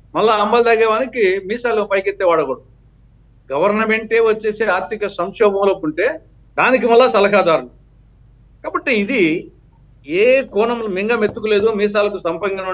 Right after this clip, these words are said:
అన్నట్టుంది, అత్త సొమ్ము అల్లుడు దానం చేసినట్లుంది. కాబట్టి ఇది అతి సర్వత్రా వర్జయ్యేది. ఈ జగన్మోహన్ రెడ్డి పాలనలో ప్రతిదీ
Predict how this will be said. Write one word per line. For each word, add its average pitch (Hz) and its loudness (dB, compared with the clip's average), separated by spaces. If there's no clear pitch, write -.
అన్నట్టుంది, 165 -2
అత్త 175 0
సొమ్ము 214 2
అల్లుడు 202 4
దానం 190 0
చేసినట్లుంది. 175 -2
కాబట్టి 226 -2
ఇది 214 4
అతి 226 -6
సర్వత్రా 214 4
వర్జయ్యేది. 160 0
ఈ 175 -8
జగన్మోహన్ 202 0
రెడ్డి 180 0
పాలనలో 165 0
ప్రతిదీ 185 -4